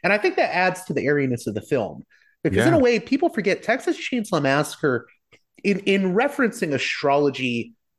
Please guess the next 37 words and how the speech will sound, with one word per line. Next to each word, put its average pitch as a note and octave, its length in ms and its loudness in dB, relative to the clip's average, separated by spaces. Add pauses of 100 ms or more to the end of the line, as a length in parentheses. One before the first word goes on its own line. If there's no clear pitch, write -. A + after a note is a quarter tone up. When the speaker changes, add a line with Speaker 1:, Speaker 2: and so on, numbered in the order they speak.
(160)
Speaker 1:
it's D#3+ 180 0
sort C#4 360 0
of - 280 -2 (240)
invoking, D3+ 600 -2
I A2+ 100 -4
think, B2 240 -4
cosmic - 480 -2
horror A#2 400 0
in G2+ 60 -10
a G2+ 80 -12
lot F2 200 -6
of - 140 -12
Speaker 2:
Yeah. A2 160 0
Speaker 1:
ways. - 380 -10 (320)
Speaker 2:
Oh, D#3 140 2
Speaker 1:
Uh, C3+ 200 4
Speaker 2:
yeah. G2+ 160 0
Yeah. F2+ 480 -10 (1080)
Speaker 1:
what G#3+ 180 2
I D4+ 80 4
wanted E4+ 260 2
to G#3+ 60 -8
get G#3 280 0
to, G#3 140 -4
though, C#3+ 460 2 (100)
uh, - 300 -18 (300)
I, F#3+ 160 2
I A3 100 2
guess E4 440 0
since - 280 -6
we're B3 80 0
talking C#4+ 240 0
about G#3+ 140 0
the F3+ 100 -2
interaction D#3+ 460 0
between C3+ 320 -2
culture C#3+ 640 0